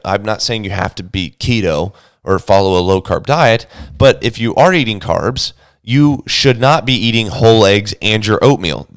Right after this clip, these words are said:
You should be making the choice to have oatmeal and then eat egg whites.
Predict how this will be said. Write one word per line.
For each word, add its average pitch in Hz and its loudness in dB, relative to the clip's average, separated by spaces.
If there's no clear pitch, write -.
You 101 -4
should 113 -4
be 120 0
making 113 -2
the 110 -6
choice 95 -4
to 95 -8
have 90 -4
oatmeal 92 -4
and 92 -10
then 90 -6
eat 87 -6
egg 85 -2
whites. 90 0